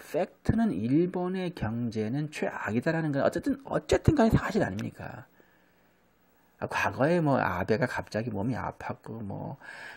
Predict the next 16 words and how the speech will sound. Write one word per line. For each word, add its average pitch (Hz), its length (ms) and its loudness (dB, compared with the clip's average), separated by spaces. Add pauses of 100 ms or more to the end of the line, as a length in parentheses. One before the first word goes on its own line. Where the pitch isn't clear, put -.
갑자기 113 480 -6
뭐 104 260 -2
저 104 160 -6
팬데믹이 123 540 0
와가지고 95 680 0
뭐 98 200 -4
이랬고 98 300 -8
이러저랬고, 101 540 0
뭐, 98 220 -6
뭐 98 200 -8
이 80 220 -6 (120)
올림픽도 107 720 0
일 98 180 2
년 104 200 0
연기가 98 540 -4
되고, 95 600 -2